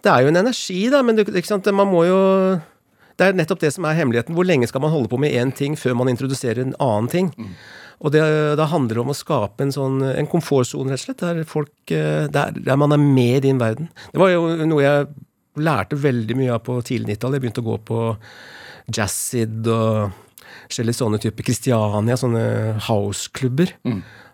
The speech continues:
Speaker 1: Og, og det var så utrolig spennende for meg å se hvordan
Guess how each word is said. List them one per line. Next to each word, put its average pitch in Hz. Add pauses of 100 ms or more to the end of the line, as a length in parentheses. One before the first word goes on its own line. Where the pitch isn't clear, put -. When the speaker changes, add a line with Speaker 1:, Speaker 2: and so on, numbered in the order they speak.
(120)
Speaker 1:
Og, 131
og 131
det 135
var 131
så 135
utrolig 131
spennende 113
for 127
meg 123
å -
se 117 (100)
hvordan 113